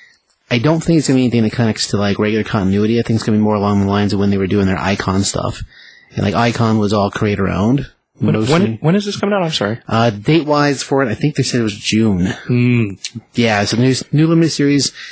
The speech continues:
Speaker 1: Wild Cards. So the full name for it is gonna be Wild Cards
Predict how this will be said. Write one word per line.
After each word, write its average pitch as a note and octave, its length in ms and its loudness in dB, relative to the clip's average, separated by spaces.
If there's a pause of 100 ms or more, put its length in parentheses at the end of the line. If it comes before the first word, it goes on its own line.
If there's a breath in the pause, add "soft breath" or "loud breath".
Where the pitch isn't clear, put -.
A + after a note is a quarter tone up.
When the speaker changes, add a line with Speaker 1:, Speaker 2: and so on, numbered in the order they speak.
(300 loud breath)
Speaker 1:
Wild B2+ 360 2
Cards. G#2+ 420 0
So C3 100 0
the A#2 80 -2
full F#3 160 0
name D#3 180 2
for G#2+ 240 0
it F#2+ 60 0
is G2+ 80 -2
gonna A2 100 2
be G#2+ 160 0
Wild C3 380 2
Cards B2 480 0